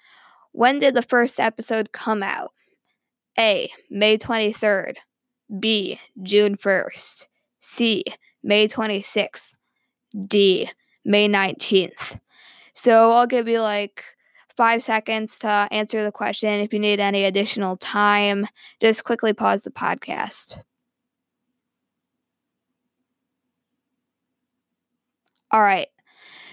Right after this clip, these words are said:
So the answer to this one is D. It was May nineteenth when I first posted my podcast. I'm assuming a good amount of you guys probably didn't know this one unless you guys went back and cheated. Maybe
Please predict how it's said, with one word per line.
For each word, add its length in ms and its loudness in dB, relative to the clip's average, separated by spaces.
So 420 6
the 200 2
answer 460 2
to 160 -8
this 300 -4
one 500 0
is 380 0
D. 420 -2
It 140 -4
was 280 -2
May 220 0
nineteenth 800 0
when 200 -4
I 320 -2
first 300 2
posted 420 0
my 160 2
podcast. 960 -2
I'm 140 2
assuming 500 4
a 60 2
good 180 4
amount 300 2
of 80 0
you 80 0
guys 320 2
probably 680 0
didn't 240 0
know 180 2
this 180 -2
one 260 0
unless 300 -8
you 140 0
guys 480 0
went 240 -2
back 340 0
and 160 -6
cheated. 520 2
Maybe 400 0